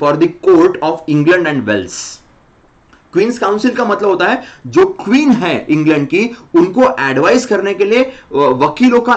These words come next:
एक गुट होता है, उसको Queen's Council कहते हैं। के lawyers रहेंगे,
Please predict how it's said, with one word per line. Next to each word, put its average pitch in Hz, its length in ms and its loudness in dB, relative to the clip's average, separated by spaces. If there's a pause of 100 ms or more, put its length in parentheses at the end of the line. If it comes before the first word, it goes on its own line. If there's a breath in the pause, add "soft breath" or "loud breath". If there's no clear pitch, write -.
एक 220 180 -2
गुट 170 440 -2
होता 143 240 0
है, 175 280 -4 (100)
उसको 302 240 2
Queen's 240 480 -2
Council 175 500 -2
कहते 120 300 -4
हैं। 104 260 -8 (140)
के 143 200 2 (180 loud breath)
lawyers 180 400 2
रहेंगे, 196 420 2